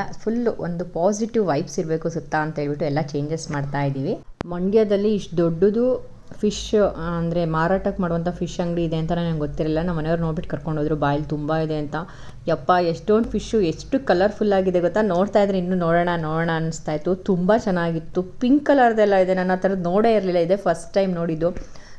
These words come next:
ಎಷ್ಟು ದೊಡ್ಡ ದೊಡ್ಡ ಮೀನುಗಳು ಗೊತ್ತಾ? ಈ ಥರದ್ದೆಲ್ಲ ನೋಡಿದ್ರೆ ಯಪ್ಪ, ಇಷ್ಟು ದೊಡ್ಡ ಮೀನೆಲ್ಲ ಸಾಕ್ತಾರಾ ಅನ್ಸುತ್ತೆ. ಅಷ್ಟು ದೊಡ್ಡ ಮೀನುಗಳೆಲ್ಲ ಇದೆ. ಒಂದು ವಾಸ್ತು ಮೀನಲ್ಲೇ ಎಷ್ಟು ಕಲರ್ಸ್ ಇದೆ ಅಂದ್ರೆ,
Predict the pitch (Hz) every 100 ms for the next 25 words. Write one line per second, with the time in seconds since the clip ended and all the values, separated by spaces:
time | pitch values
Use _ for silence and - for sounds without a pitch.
0 | - 160 - 220 180 175 202 208 226 202
1 | 190 185 170 165 170 160 151 160 147 151
2 | 156 160 156 156 160 156 147 143 143 175
3 | 175 196 190 190 185 175 175 175 156 -
4 | 165 156 151 165 160 143 175 - - -
5 | - - 143 - 208 180 165 190 190 180
6 | 170 165 160 156 156 165 - - - -
7 | 180 180 202 233 220 160 180 202 233 220
8 | 202 190 175 202 170 165 - 269 269 190
9 | 175 190 196 185 185 175 160